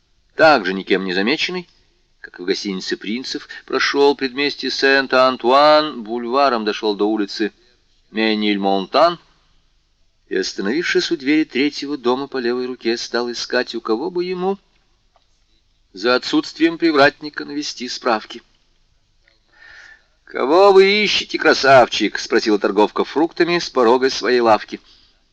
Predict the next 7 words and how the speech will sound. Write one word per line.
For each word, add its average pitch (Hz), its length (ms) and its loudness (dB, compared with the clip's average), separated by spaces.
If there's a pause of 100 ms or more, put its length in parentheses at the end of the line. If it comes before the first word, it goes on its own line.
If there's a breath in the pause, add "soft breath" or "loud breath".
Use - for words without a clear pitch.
«Господина 110 500 -2
Паэтена, 120 840 4
толстуха», — 92 800 -2
отвечал 90 360 -4
Андреа. 90 400 2 (440 soft breath)
«Бывшего 117 540 2
булочника?» — 143 720 4